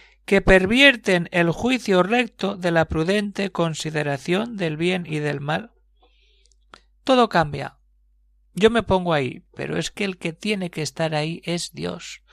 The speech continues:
Y yo con mi virtud de la prudencia me acerco a ese Dios, entro en ese Dios, vivo de verdad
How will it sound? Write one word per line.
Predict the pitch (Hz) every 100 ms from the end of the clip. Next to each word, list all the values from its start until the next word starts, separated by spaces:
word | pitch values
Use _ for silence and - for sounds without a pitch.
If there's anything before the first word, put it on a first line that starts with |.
| - _ _ -
Y | 147
yo | 170 185
con | 185 180 180 185
mi | 202
virtud | 190 185 180 196
de |
la | 190 190
prudencia | 185 190 180 196
me | 185 175
acerco | 151 - 233 262 - 151
a | 139
ese | 123 143
Dios, | 135 135 131 131 - - - -
entro | 254 277 254 - 156
en | 143 143
ese | 143 - 143
Dios, | 139 135 127 -
vivo | 156 175 269 262 190 151
de | 151 147
verdad | 139 135 139 139